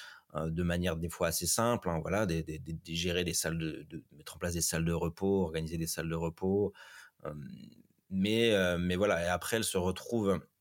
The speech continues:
à, à chercher des solutions un peu plus,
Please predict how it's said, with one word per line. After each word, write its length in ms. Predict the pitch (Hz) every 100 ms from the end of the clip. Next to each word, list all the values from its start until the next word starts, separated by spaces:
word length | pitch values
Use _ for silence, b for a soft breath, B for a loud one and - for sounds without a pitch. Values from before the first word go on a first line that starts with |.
| _ _ _ - - -
à, 240 | 80 -
à 40 | 80
chercher 540 | - - - - 117
des 100 | 95
solutions 680 | 92 95 90 90 - 120 123
un 80 | 101
peu 160 | 90 82
plus, 400 | - 98 95